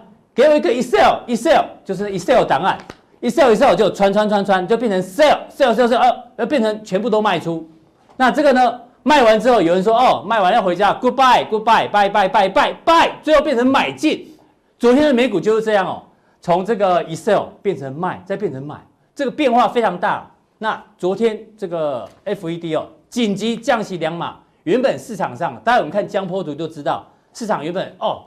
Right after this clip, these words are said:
很开心啊，好，好棒，好哦，好，好，好。结果呢，拉了十分钟之后呢，就开始急杀，就变成好，好，好惨，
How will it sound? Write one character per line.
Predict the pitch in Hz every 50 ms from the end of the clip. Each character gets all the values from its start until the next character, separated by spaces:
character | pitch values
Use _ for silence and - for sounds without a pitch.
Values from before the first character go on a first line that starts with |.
| _ _ _ _ _ -
很 | - 185
开 | 190 - 285 285
心 | 269 269 320
啊， | 285 175 120 - - _
好， | - 190 214 277 302 240 - -
好 | - 214 240 233
棒， | 233 240 - 349 294 214 180
好 | 185 226 233 247 247
哦， | 269 277 214 139 143
好， | 196 233 269 247 214
好， | 190 233 233 -
好。 | 175 214 226 220 - - _ _ _ _
结 | - 202
果 | 220 214 190
呢， | 185 190 185 185 - _ _ _ _ -
拉 | 202 220 220 240
了 | 233 202
十 | - - 185
分 | 160 185 185
钟 | 190 190 185
之 | 170 190
后 | 180 165
呢， | 160
就 | 165 175
开 | 175 180 185
始 | 170 127
急 | - - 120
杀， | 117 - 147 135 127 - - _ _ _
就 | - 208
变 | 175 196 175
成 | 160 147 123
好， | - 156 147 135 - -
好， | 147 135
好 | - 185 254 285
惨， | 285 247 160 -